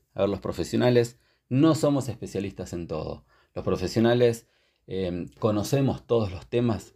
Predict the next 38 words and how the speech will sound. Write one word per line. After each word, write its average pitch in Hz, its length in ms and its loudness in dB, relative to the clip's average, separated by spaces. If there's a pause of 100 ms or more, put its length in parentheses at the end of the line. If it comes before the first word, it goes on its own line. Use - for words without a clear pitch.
que, - 200 -10
que - 100 -10
tienen 92 220 -4
que 98 80 -2
ver 92 100 -4
con 92 120 -4
nuestra 90 280 -6
profesión 175 560 -2 (320)
y - 80 -2
somos 123 260 2
especialistas 104 680 -2
en 92 120 -4
algunos 95 340 -4
de 82 100 -8
ellos, - 380 -16
en 107 220 0
pocos 87 320 2
de 80 140 -4
ellos. - 340 -18 (920)
Em, 95 720 2 (260)
bueno, 110 320 2
esperemos 123 560 2
que, 113 340 6 (380)
em, 92 720 -2
que 95 160 -2
todo 110 300 4
esto, 98 760 0
eh, 95 340 -8
sirva 143 500 2
de 104 80 4
vuelta 104 400 2
para, 98 380 -2 (320)
eh, 90 420 -4
poder 120 300 6
pensar 110 280 0
la 107 100 0
gestión - 340 -6
municipal, 95 720 -2